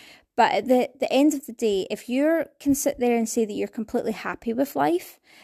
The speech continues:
then that's great. And I'm so happy for you. But this is not the podcast episode for you. This is for the people who are sitting there saying, "I need to achieve something. Life isn't what I want right now.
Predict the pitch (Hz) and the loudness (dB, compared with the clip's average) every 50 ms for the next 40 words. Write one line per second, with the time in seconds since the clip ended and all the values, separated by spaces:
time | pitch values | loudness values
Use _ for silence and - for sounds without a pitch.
0 | _ _ - 220 220 214 196 - 214 - - - 196 185 175 - - 190 185 190 | _ _ -2 0 2 2 2 2 -2 -6 -6 -4 -2 -2 -2 -2 -4 -8 -10 -10
1 | - - - 220 196 185 - 185 180 - - 202 - - 202 196 202 220 262 277 | -8 -4 -2 -2 -2 0 -2 -4 -4 -4 -6 -8 -4 -2 -2 0 2 2 0 0
2 | - - - - - - 208 - - 185 - - - - - - - 180 - - | -2 -6 -8 -6 -6 -6 -6 -6 -8 -8 -8 -10 -14 -14 -8 -6 -6 -6 -6 -10
3 | 202 170 - - - - - - - - - - - - - - - - - - | -12 -12 -12 -14 -16 -14 -14 -12 -10 -10 -12 -10 -10 -10 -8 -8 -8 -8 -10 -14
4 | _ _ - - - - - - _ _ _ _ _ - 220 202 - - 233 - | _ _ -20 -20 -20 -20 -20 -20 _ _ _ _ _ 2 4 4 4 2 -2 -2
5 | - 247 226 226 - - 220 196 - - 185 180 190 - - - 202 190 185 185 | -2 -2 -4 -4 -6 -10 -10 -10 -8 -8 -8 -8 -8 -8 -4 -2 0 2 2 0
6 | 180 - - 196 196 - - - 233 - - - 220 202 196 196 - - 196 190 | 0 -2 -4 -6 -6 -4 -2 -2 -2 -2 -2 -4 -4 -2 -4 -4 -4 -6 -6 -6
7 | 185 - - _ _ _ - 202 196 202 208 196 190 190 - - 202 190 - - | -6 -10 -14 _ _ _ -6 -4 -2 0 0 -2 -2 -4 -4 -4 -4 -4 -6 -6
8 | - 202 190 185 - - - 185 - - - 196 190 190 190 196 190 190 190 - | -6 -6 -6 -6 -6 -6 -6 -6 -6 -6 -6 -6 -4 -2 0 2 2 2 2 0
9 | 202 196 190 202 202 185 196 185 - 190 185 190 185 180 180 180 170 185 185 - | -2 -4 -4 -6 -4 -2 -2 0 0 -2 -2 -2 -2 -2 -2 -2 -2 -4 -4 -4
10 | - 92 - 92 92 90 | -4 -4 -2 -2 -2 -4